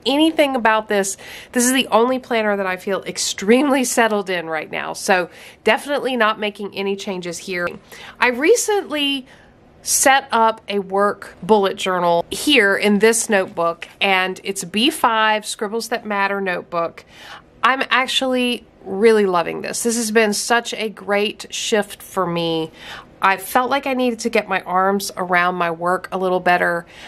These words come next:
I felt like I needed to have more <laughs> hands-on interaction with due dates and, um, sort of strategic thinking and project management and all of that.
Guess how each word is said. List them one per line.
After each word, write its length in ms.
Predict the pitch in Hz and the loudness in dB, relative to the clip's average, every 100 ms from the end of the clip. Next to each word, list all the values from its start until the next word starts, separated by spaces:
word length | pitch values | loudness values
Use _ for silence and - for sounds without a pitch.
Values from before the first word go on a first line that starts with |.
| - | -12
I 100 | - | -10
felt 260 | 175 214 214 | 0 2 4
like 200 | 214 208 | 4 2
I 100 | 190 | 0
needed 300 | 185 190 185 | 0 -2 -4
to 80 | 180 | -8
have 400 | - 202 190 180 | -6 -2 0 0
more 320 | 190 214 233 | 2 4 2
<laughs> 0 | |
hands-on 680 | 202 208 247 233 247 214 214 | -2 -4 -2 0 0 0 0
interaction 960 | - 208 208 196 196 - - 220 220 | -2 -2 -2 -2 -4 -4 -2 0 0
with 200 | 202 175 | -2 -4
due 180 | 240 254 | -4 0
dates 540 | 247 233 220 220 - 185 | 2 2 0 -2 -4 -2
and, 340 | 175 165 165 - - - - - | -2 -4 -10 -16 -20 -20 -20 -8
um, 220 | 180 175 175 | -2 -2 0
sort 200 | 208 185 | 0 0
of 160 | 180 | -2
strategic 600 | - - 196 226 240 214 - | -6 -2 0 2 4 2 2
thinking 760 | 262 262 254 247 233 226 208 | 0 0 0 2 4 4 2
and 280 | 180 175 175 | 0 -2 -6
project 460 | - 277 247 247 233 | 0 0 0 -2 -2
management 580 | 226 214 202 208 202 | -2 -2 -2 -2 -2
and 80 | 190 | 0
all 240 | - 214 220 | 2 2 0
of 120 | 214 | 0
that. 280 | 196 185 | 0 -2